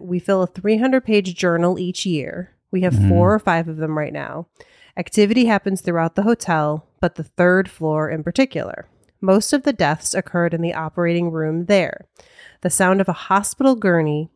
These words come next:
Speaker 1: wheels across the floor, spook the uninitiated." Um, and so then he says, "We've made changes with the carpet and you can still hear it at three A M in the morning."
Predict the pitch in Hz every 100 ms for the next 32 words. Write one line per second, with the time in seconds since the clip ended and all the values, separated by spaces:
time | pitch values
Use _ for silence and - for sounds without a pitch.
0 | _ _ 175 190 202 233 - 214 202 -
1 | - 180 156 151 151 _ _ _ - -
2 | - 220 - 202 - 175 196 180 165 -
3 | 170 165 160 65 - - _ _ _ _
4 | _ 196 175 165 180 175 185 175 175 165
5 | 185 - 175 165 160 - _ _ _ 208
6 | 220 220 196 - 208 226 262 233 - -
7 | - 180 160 151 - 175 180 - 180 -
8 | - 190 175 - 180 147 156 175 160 -
9 | 170 160 156 147 143 143 143 147 131 143